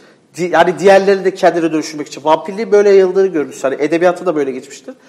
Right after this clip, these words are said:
Bu şekilde diyor bir sürü kişi ölürse diyor o kas-, kariyedekiler, köydekiler ne yapmalıdır? Kaçmalı mıdır diyor. Fetvanın verilmelerde de burada saklı. Bir yerde vampir söylentisi çıkınca köy boşalabiliyor.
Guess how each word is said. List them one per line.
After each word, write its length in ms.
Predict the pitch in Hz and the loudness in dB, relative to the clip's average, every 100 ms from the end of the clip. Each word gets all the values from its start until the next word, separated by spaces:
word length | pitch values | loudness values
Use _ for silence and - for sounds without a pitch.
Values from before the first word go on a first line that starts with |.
| - - - _ _ _ _ | -20 -20 -20 _ _ _ _
Bu 60 | 233 | -4
şekilde 480 | - 240 226 208 202 | -2 -4 -4 -2 2
diyor 240 | 202 165 | 2 2
bir 100 | 240 | -6
sürü 260 | - 214 208 | -6 -10 -10
kişi 240 | - 208 | -2 4
ölürse 360 | 208 202 214 196 | 4 2 -8 -2
diyor 180 | 254 - | -2 0
o 160 | 202 214 | -4 -2
kas-, 280 | 226 - | -4 -4
kariyedekiler, 720 | - 208 196 185 180 185 160 - | 2 4 4 0 -2 -2 -2 0
köydekiler 540 | 190 185 190 233 185 | 0 0 -2 -2 4
ne 40 | |
yapmalıdır? 440 | 208 208 190 - - - | 2 2 -2 -4 -8 -2
Kaçmalı 420 | 185 202 214 226 | -2 -2 -4 -4
mıdır 260 | 175 156 | -4 -4
diyor. 200 | 160 254 - - - _ _ _ _ _ _ | -2 -4 -6 -16 -20 _ _ _ _ _ _
Fetvanın 600 | 190 185 202 220 285 254 | -2 -2 6 6 6 2
verilmelerde 560 | 233 247 240 233 240 | 2 4 2 2 0
de 120 | 226 196 | -2 -4
burada 180 | 202 | -8
saklı. 380 | 196 160 - 135 - _ _ | -6 -6 -6 -12 -14 _ _
Bir 40 | 170 | 2
yerde 260 | 185 226 | 2 2
vampir 280 | 220 214 233 | 0 0 -6
söylentisi 460 | - 220 214 220 - | -4 0 0 -2 -16
çıkınca 360 | - 226 247 | -14 -10 -10
köy 240 | - 220 185 | -6 -6 -4
boşalabiliyor. 680 | 180 190 196 170 170 127 | -8 -6 -6 -6 -6 -6